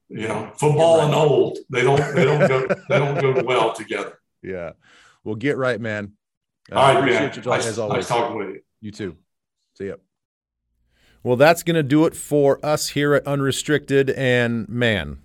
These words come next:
Speaker 2: man, oh man, what a fun conversation. And I'm,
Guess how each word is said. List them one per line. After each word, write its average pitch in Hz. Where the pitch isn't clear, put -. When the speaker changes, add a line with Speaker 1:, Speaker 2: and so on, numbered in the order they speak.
Speaker 2:
man, 175
oh 165
man, 95
what 131
a 135
fun 139
conversation. 110
And 101
I'm, 113